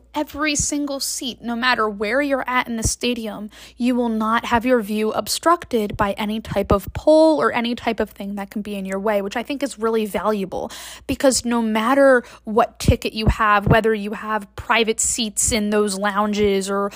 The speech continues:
whether you have, um, sitting tickets right at the, you know, the, right near where the field is, or if you're up at the top in the standing room only,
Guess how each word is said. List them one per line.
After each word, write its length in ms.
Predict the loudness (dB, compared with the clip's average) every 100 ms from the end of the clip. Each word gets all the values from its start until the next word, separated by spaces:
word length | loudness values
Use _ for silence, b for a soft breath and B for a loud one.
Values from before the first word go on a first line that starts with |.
| B B
whether 440 | 2 4 6 4 2
you 260 | 0 -4
have, 580 | -2 2 4 4 2 -4 -4
um, 480 | -2 0 -4 -10 -14 _
sitting 400 | -4 0 0 -2
tickets 420 | -6 -6 -6 -6 -6
right 320 | 0 0 2
at 220 | 0 -2
the, 560 | -2 0 0 0 -2 -6
you 140 | -6 -2
know, 560 | 2 4 4 2 -4 -14 _ -20 _ _ -14 -14 _ _ -20 -2
the, 340 | 0 2 0 2
right 220 | 2 2
near 220 | 2 2
where 180 | 2 2
the 280 | 0 -2 -6 -16
field 400 | 0 4 6 6
is, 360 | 4 4 4
or 160 | 2 2
if 160 | 0 -2
you're 120 | 0
up 160 | -2 0
at 40 |
the 60 | -6
top 380 | -2 2 2 2
in 80 |
the 60 | 0
standing 420 | 2 2 0 -2
room 180 | -2 0
only, 320 | 0 -2 -8